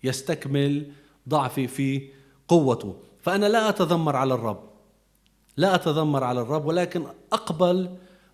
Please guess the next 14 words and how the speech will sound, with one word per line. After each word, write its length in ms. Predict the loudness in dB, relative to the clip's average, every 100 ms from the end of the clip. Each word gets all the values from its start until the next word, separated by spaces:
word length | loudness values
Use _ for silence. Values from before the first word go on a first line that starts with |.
| -4
وأستطيع 840 | -2 0 0 2 4 4 4 0 -12 -20 _
كل 200 | -2 -2
شيء 400 | 0 0 0 -4 -10 -20 -20 _
في 100 | -4
المسيح 440 | -2 -2 -6 -6
الذي 240 | -6 -4
يقويني. 400 | -6 -4 -2 0
هذا 200 | 2 2
الرسول 380 | 2 2 2 0
بولس 420 | 2 2 2 0 -6 -18 -20 _ -6
اللي 160 | -6
طبعا 460 | -4 -2 0 0 2
هو 380 | 0 2 0 -2 -8 -20 _ -4
المثل 540 | -2 -2 -2 -2 -4